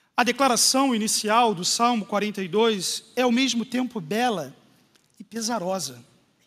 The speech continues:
O salmista diz nos versos um a três:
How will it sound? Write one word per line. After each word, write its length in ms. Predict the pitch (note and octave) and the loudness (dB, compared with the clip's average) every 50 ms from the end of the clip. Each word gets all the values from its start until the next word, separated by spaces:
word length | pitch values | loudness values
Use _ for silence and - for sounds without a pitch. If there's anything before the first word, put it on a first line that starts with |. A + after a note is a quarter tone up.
| _ _ _ _ _ _ _ _ _ _ _ _ _ _ | _ _ _ _ _ _ _ _ _ _ _ _ _ _
O 60 | - | -2
salmista 440 | - C4 C4 B3+ D4 D4 - - A#3+ | 0 2 4 4 4 4 2 0 -2
diz 280 | F3+ F#3 C4 C#4+ A#3+ F#3+ | -2 -2 -4 -4 -2 -4
nos 160 | A3+ F3 D#3+ | -4 -4 -2
versos 420 | G#3+ A#3 B3 A3 - - G#3+ E3+ | 0 0 2 0 0 -4 -4 -4
um 100 | A3+ A#3 | -2 -2
a 60 | G#3 | -4
três: 580 | - - G3+ G3+ F#3+ E3+ D3+ - - - - | -4 -4 -4 -4 -4 -4 -6 -8 -10 -12 -12